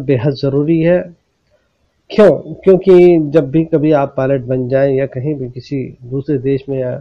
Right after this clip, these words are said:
आप कहीं इधर-उधर कहीं भी चल जाएं, तो वहाँ पे अगर किसी, अगर airport में आपको किसी प्रकार की मदद लेनी है या कोई चीज़ पूछना है, तो आपको ये international language यानी कि English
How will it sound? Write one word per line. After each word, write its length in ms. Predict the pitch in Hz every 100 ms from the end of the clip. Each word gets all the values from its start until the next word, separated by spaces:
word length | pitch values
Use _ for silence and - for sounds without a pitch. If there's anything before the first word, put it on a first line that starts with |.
| 127
आप 260 | 123 - -
कहीं 240 | 135 139
इधर-उधर 300 | 131 127 123
कहीं 260 | 131 127 127
भी 100 | 135
चल 240 | 123 127
जाएं, 200 | 135 139 139 _ _ _ _ -
तो 40 |
वहाँ 240 | 139 151 180
पे 120 | 175
अगर 240 | 165 165
किसी, 380 | 139 143 175 151
अगर 220 | 147 143 143
airport 480 | 147 - 160 156
में 60 | 156
आपको 240 | 143 151 139
किसी 180 | 139 139
प्रकार 280 | 139 143
की 120 | 135 127
मदद 300 | 123 151 143
लेनी 240 | 143 139 147
है 60 |
या 100 | 147 143
कोई 180 | 147
चीज़ 180 | 143 139 -
पूछना 300 | 131 120 143
है, 80 | 151
तो 140 | 151
आपको 400 | 143 143 - 147 - _ _ _ 170
ये 180 | 165 165 -
international 920 | 170 175 170 160 156 - - 165 151
language 640 | 151 147 151 139 - - _ _ 151
यानी 300 | 147 147 156
कि 160 | 156 151
English 340 | 139 165